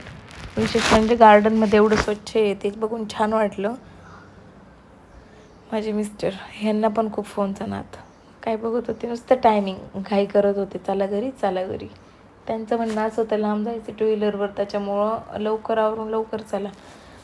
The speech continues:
पण मी आणि माझे फ्रेंड पूजेने ठरवलं होतं, एवढ्या लांब आलोय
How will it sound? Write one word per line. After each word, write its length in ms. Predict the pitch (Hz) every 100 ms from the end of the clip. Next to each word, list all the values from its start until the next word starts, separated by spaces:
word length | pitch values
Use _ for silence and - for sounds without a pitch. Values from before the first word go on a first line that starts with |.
| -
पण 140 | 233 226
मी 160 | 233
आणि 80 | 226
माझे 240 | 220 220
फ्रेंड 320 | 214 220 208 208
पूजेने 380 | 220 214 226
ठरवलं 480 | 226 226 220 226 220
होतं, 160 | 214 202
एवढ्या 260 | 202 214
लांब 240 | 226 226 233
आलोय 300 | 220 233